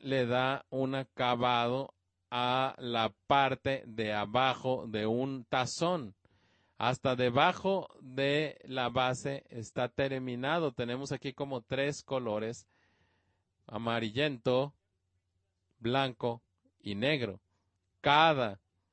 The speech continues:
pieza de alfarería es única, con muchos estilos. Aquí hay otra. ¿Quién hace esto? ¿Quién le hace esto?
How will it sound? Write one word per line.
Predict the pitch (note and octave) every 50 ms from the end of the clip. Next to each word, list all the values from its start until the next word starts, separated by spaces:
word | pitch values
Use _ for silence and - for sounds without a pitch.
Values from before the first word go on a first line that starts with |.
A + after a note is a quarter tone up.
| _ _ _ _ _ -
pieza | - B2+ B2 A2+ C#3
de | C3+ C3 B2+
alfarería | A#2+ G#2+ - B2 G#2+ G#2 G2+ G#2+ A2 B2 B2+ C#3+ _ _ _ _ _ _ _ _ _ _ _ -
es | A#2+ B2 B2 B2 A#2+ - - - _ _ _ _ _ _ _ _ _ _ _ _ _ _ _ _ _ _ _ -
única, | - C#3 D#3 F3+ F3+ D#3 C3 A2 - A#2 G#2+
con | F#2+ - A2 A2
muchos | A2 A2+ A#2+ A#2+ C3 B2 C3 B2+ - D#3 C#3
estilos. | C#3+ C3+ C3 - - B2 A#2+ A#2+ B2+ C#3 D3 D#3 D#3 - - - - - _ _ - - - - - - - - - - _ _ _ _ _ _ _ _ _ _ _ _ _ _ _ _ _ _ _ _ _ _ _ _ _ _ _ _ _ _ _ _ _ _ _ _ _ _ _ _ _ _ _ _ _ _ _ _ _ _ _ -
Aquí | G2+ G2+ - -
hay | A2 A2
otra. | A2+ A2+ A2 - - C#3+ D3+ D#3+ - - _ - - - - - - - - - - - - _ - - - _ _ _ _ _ _ _ _ _ _ _ _ _ _ _ _ _ _ _ _ _ _ _
¿Quién | - B2+ C#3 D3
hace | D3+ C#3+ C#3 - C#3 A#2+ A2+ B2
esto? | D3 D#3 - _ _ - G#2 G#2+ G#2+ _
¿Quién | - B2+ B2+ C3
le | C3+
hace | C3+ - - A2 G2+
esto? | A2 A2+ - - - F2 F#2+